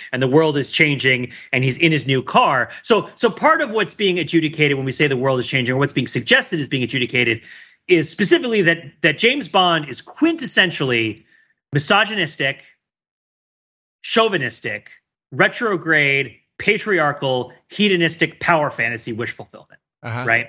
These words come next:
Speaker 1: That the main point of James Bond is that he makes white men feel good about themselves at the expense of feeling better than everybody else. And also feel good about drinking a lot and having sex as,
Speaker 2: Mm.
Speaker 1: as super cool things, right?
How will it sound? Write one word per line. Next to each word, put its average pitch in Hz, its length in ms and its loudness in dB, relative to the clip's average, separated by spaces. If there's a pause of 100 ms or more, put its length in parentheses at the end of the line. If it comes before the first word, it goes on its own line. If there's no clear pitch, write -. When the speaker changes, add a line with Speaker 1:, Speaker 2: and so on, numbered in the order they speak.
(340)
Speaker 1:
That 139 100 -12
the 156 80 -2
main 240 480 0
point 208 300 -2
of 151 80 -6
James 151 380 2
Bond 113 500 -4 (280)
is 139 120 -2
that 151 100 4
he 143 60 2
makes 156 240 -2
white 160 480 0
men 147 320 0
feel 160 400 0
good 185 200 2
about 185 200 0
themselves 135 580 -2 (260)
at - 120 -10
the 147 80 -2
expense 156 500 0
of 156 100 -12
feeling 139 760 -2 (200)
better 165 380 2
than 127 140 -4
everybody 110 400 -6
else. - 320 -20 (640)
And 165 100 0
also 208 320 2
feel 175 220 2
good 170 160 2
about 151 360 2 (220)
drinking 160 320 2
a 139 60 0
lot 135 340 4
and 120 180 -2
having 110 260 0
sex - 440 -12 (240)
as, 127 240 2
Speaker 2:
Mm. - 40 -2
Speaker 1:
as 143 220 2
super 165 300 -2
cool 131 240 -8
things, - 500 -16
right? 123 200 -2